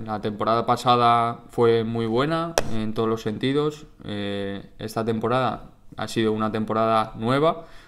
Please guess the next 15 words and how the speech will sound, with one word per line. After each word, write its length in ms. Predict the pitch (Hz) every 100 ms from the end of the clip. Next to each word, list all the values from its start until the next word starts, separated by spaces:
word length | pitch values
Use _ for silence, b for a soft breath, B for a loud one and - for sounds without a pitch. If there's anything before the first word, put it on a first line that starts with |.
| B
porque 640 | - 101 - 98 98 101 98
Primera 380 | 101 101 104 104
Federación 680 | 107 104 104 - 107 107 104 B B B B -
es 60 |
una 160 | 107 104
temporada 500 | 107 104 104 107 104
que, 280 | 107 104 101
que 80 | 110
ha 60 |
salido 320 | 107 107 107 107
este 220 | 107 117
año 360 | 127 139 139
y 120 | - 107
bueno, 220 | 110 110
eh, 300 | 104 104 98